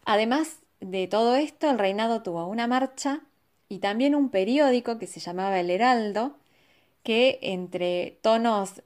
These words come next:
eh, solemnes y abs-, y absurdos funcionaba como un órgano de prensa oficial del reino,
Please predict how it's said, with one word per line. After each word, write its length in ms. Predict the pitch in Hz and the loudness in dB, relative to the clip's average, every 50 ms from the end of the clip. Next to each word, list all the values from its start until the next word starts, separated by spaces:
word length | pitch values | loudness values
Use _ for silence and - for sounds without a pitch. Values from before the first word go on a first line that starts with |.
| - | -10
eh, 160 | - 175 165 | -10 -10 -10
solemnes 640 | - - - 190 185 196 202 226 233 247 240 240 226 | -6 -2 0 0 2 2 2 2 2 2 0 0 0
y 100 | 208 202 | 0 0
abs-, 340 | 196 202 202 - - - - | 0 -2 -4 -8 -16 -12 -8
y 160 | 208 190 190 | -4 0 0
absurdos 760 | 185 185 - - - 277 277 262 240 233 233 240 262 277 - | 0 0 -2 -4 0 2 2 4 4 4 4 2 2 0 -2
funcionaba 680 | - - - 190 185 190 196 190 196 202 220 247 254 247 | -8 -12 -10 -10 -8 -6 -4 -2 0 2 2 2 2 0
como 360 | - 214 208 208 233 247 226 | -2 -6 -4 -4 -4 -4 -4
un 160 | - 196 190 | -6 -8 -8
órgano 320 | 190 196 202 220 220 214 202 | -8 -6 -6 -6 -6 -4 -6
de 100 | 185 180 | -6 -8
prensa 380 | 170 185 180 196 202 - 254 | -6 -6 -8 -8 -6 -6 -8
oficial 480 | 247 - - 180 - - 190 190 196 196 | -8 -8 -8 -12 -8 -4 -2 -2 -2 -2
del 180 | 208 202 196 180 | -2 -2 -2 -4
reino, 500 | - - 151 151 151 156 156 165 - | -6 -6 -8 -8 -10 -12 -12 -16 -18